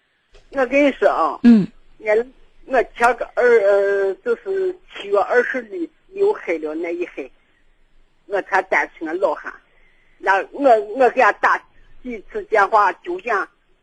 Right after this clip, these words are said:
Speaker 1: 是不是打你呀？人家狗是关机着。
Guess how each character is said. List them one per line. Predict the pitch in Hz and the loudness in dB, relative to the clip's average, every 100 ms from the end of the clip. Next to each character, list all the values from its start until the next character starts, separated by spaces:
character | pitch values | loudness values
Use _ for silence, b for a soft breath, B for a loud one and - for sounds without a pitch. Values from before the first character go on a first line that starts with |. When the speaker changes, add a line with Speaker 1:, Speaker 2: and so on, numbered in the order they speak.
| _ - | _ -12
Speaker 1:
是 | 262 - 180 | -12 -12 -16
不 | 233 240 | -12 -12
是 | - _ _ _ _ _ _ _ _ _ | -12 _ _ _ _ _ _ _ _ _
打 | 247 175 | -2 -2
你 | 165 160 | -2 -6
呀？ | 170 151 151 | -2 -2 -4
人 | - _ _ _ - | -14 _ _ _ -16
家 | 170 _ | -16 _
狗 | 240 | -14
是 | - - | -12 -6
关 | - 247 - | -4 -2 -6
机 | 160 | -12
着。 | - | -14